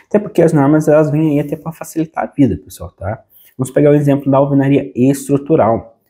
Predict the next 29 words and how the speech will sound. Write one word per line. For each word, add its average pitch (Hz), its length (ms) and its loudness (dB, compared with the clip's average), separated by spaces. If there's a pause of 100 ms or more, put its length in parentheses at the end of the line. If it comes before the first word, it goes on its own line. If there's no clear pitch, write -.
A 120 80 0
última 135 240 0
revisão 147 360 2
de 139 100 -2
dois 139 180 0
mil 151 180 2
e 120 40 0
vinte 110 460 -2 (1000)
possibilitou 139 520 2
a 139 40 4
gente 143 220 -4
trabalhar 127 380 2
com 143 120 -6
paredes 120 380 0
com 123 160 -4
lâmina 117 280 -2
acima 120 240 -4
de 120 100 0
vinte 127 220 -2
e - 40 -20
quatro, 120 420 -2 (360)
mesmo 139 280 2
não 131 200 2
armada, 113 500 -2 (400)
né? 92 180 -8 (840)
E 180 120 4
diversas 147 440 4
outras 120 320 0
alterações. 127 880 -4